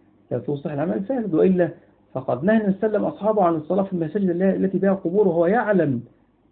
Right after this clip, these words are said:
آه، نياتهم أنها نية ليس فيها شرك، ومع ذلك ينهاهم عن الصلاة التي فيها، عن الصلاة في المساجد التي بها قبور. فالنية السليمة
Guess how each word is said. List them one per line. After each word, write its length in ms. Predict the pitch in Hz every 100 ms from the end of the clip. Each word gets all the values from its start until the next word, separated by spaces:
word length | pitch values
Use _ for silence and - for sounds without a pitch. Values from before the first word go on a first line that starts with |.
| _ 135
آه، 560 | - - - 50 -
نياتهم 480 | 143 139 143 185 208
أنها 280 | 156 139 135
نية 460 | 170 165 151 147 135 - _ -
ليس 240 | 147 147
فيها 400 | - 156 139 143 - _ _
شرك، 360 | - 165 -
ومع 360 | 143 131 131 131
ذلك 320 | 165 180 170
ينهاهم 400 | 127 147 202 185
عن 120 | 147
الصلاة 280 | 135 151 151
التي 180 | 147 135
فيها، 300 | - 135 131 - _ _
عن 180 | - 127
الصلاة 280 | 117 - 151
في 60 | 147
المساجد 400 | 131 147 156 -
التي 240 | 139 139
بها 140 | 135
قبور. 360 | - - 107 - - _ _ _
فالنية 380 | 131 131 143 139 135
السليمة 580 | 120 139 165 208 233